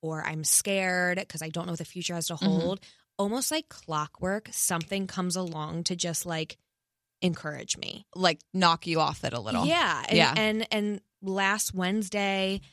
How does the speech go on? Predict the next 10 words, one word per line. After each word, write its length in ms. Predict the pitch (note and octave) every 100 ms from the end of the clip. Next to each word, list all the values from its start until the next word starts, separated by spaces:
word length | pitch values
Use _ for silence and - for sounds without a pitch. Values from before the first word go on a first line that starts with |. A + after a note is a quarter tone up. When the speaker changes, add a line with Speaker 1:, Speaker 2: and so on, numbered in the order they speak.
| _ _ _
Speaker 1:
um, 680 | F3+ E3+ D#3+ D#3+ D#3+ D#3+ - _ _ -
to 80 | F3
be 120 | E3+
super 380 | - A#3+ A3 G3+
<laughs> 0 |
vague, 500 | G#3 - G#3 F3+ G3
Speaker 2:
Yeah. 260 | A3 E3 G3
Speaker 1:
last 380 | B3+ G3+ A#3+ -
Wednesday 760 | G#3+ G3+ G#3+ G3 G#3 F#3+ F3+ F3
I 440 | F3+ E3+ E3+ E3+